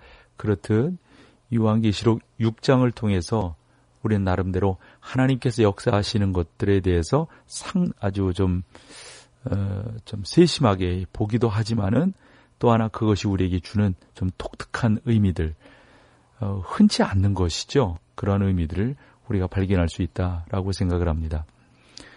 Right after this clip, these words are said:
요한계시록 중 아시아의 일곱 교회에 대해서 다루고 있는 부분은 역사적 사실과 일치하지만 여러분에게는 이 가운데 어떤 것도,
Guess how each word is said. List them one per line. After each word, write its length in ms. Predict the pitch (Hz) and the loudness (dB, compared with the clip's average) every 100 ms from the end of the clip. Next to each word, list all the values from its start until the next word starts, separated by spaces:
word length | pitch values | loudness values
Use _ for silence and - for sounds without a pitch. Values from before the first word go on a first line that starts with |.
| - - _ | -20 -20 _
요한계시록 680 | 123 131 147 147 131 143 131 | 6 8 8 4 4 2 0
중 180 | - - | 0 2
아시아의 440 | 101 104 127 127 | 2 2 4 4
일곱 300 | 117 113 117 - | 4 2 0 2
교회에 380 | 113 110 107 | 2 4 4
대해서 600 | 98 98 90 - 101 85 - - | 4 2 2 2 2 2 -4 -8
다루고 320 | 98 101 107 | -2 2 4
있는 220 | 101 95 | 4 2
부분은 480 | 98 90 95 123 135 - _ _ _ _ - | -2 -2 0 2 0 -6 _ _ _ _ 2
역사적 440 | 110 - 123 113 | 2 4 4 4
사실과 680 | - 98 90 - 95 104 98 98 | 0 0 0 -2 0 4 4 2
일치하지만 800 | 107 98 - 90 87 104 104 82 _ _ _ _ _ _ _ _ _ | -2 -2 -2 -4 -2 -2 -2 -6 _ _ _ _ _ _ _ _ _
여러분에게는 640 | 113 120 131 127 127 139 | 6 6 6 2 4 2
이 160 | 120 117 | 2 2
가운데 440 | - 92 95 95 | 2 2 2 4
어떤 340 | 98 82 - 104 | 4 4 2 2
것도, 380 | 101 - 123 | 2 4 2